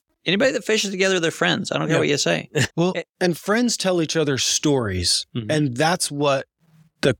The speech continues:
Speaker 2: common ground leads to,
Speaker 3: Love
Speaker 2: is
Speaker 3: that.
Speaker 2: common stories, right?
Speaker 3: Mm-hmm.
Speaker 2: So I don't wanna pad Jared's ego anymore, 'cause he is amazing,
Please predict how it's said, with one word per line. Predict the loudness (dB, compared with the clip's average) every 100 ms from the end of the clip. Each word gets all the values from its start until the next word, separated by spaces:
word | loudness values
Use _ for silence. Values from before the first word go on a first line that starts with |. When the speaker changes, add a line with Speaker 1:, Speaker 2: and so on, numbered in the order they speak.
| _
Speaker 2:
common | -2 0 0 0
ground | 0 0 0 0
leads | 0 2 -2
to, | 0 0 0
Speaker 3:
Love | 0 4
Speaker 2:
is | 4 2
Speaker 3:
that. | -4
Speaker 2:
common | -4 0 2 2 0
stories, | -2 0 2 2 0 -2 0
right? | 2 2
Speaker 3:
Mm-hmm. | 0 -4 -8 -4
Speaker 2:
So | 0 0 -2 _ _
I | -2
don't | 0
wanna | 0 0
pad | 0 0 -2
Jared's | 0 2 2 -2 -4
ego | -4 0 2 0 -4 _
anymore, | 0 2 2 2 0 -2 -4 -8 -2
'cause | 0 2 -2 -8
he | -2 0
is | 2
amazing, | 0 0 0 0 -2